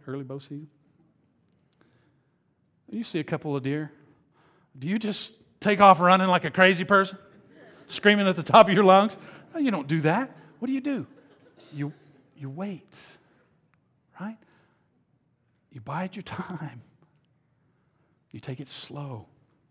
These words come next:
He's approaching her with gentleness. He's approaching her with, with a soft touch, with a caress. And when he tells her in verse seven, "You are beautiful in every way"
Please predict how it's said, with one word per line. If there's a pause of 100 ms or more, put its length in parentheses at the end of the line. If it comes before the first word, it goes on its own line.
(1400)
He's
approaching
her
with
gentleness. (480)
He's
approaching
her
with,
with
a
soft
touch,
with
a
caress. (920)
And
when
he
tells
her
in
verse
seven, (1300)
"You
are
beautiful
in
every
way"